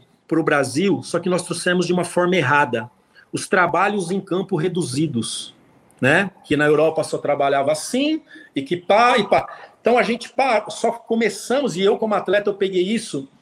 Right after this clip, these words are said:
começou a trabalhar só em espaço pequeno. Isso o que que acontece? Te tira a profundidade, te tri-, te tira o drible pro fundo, porque você não tem espaço pra fazer isso, e começaram a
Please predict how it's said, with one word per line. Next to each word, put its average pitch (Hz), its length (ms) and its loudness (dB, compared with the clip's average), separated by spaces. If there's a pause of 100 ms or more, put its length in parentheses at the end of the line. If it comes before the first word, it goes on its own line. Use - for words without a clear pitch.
(420)
começou 220 420 2
a 226 40 -4
trabalhar 220 360 2
só 233 400 -2
em 262 60 -2
espaço 220 640 -4
pequeno. 196 600 0 (160)
Isso 226 300 2
o - 20 -8
que 214 120 0
que 208 60 2
acontece? 208 600 2 (240)
Te - 140 -6
tira 180 240 2
a - 40 2
profundidade, 170 880 0 (160)
te - 160 -4
tri-, 254 320 0
te 208 160 -6
tira 247 300 0
o - 20 0
drible 202 300 0
pro - 100 -6
fundo, 196 380 0
porque 185 180 -2
você 180 240 0
não 180 140 2
tem 175 160 0
espaço 160 520 0 (280)
pra 151 120 4
fazer 151 360 0
isso, 208 400 0 (180)
e 226 80 -2
começaram 254 1000 2
a 233 140 0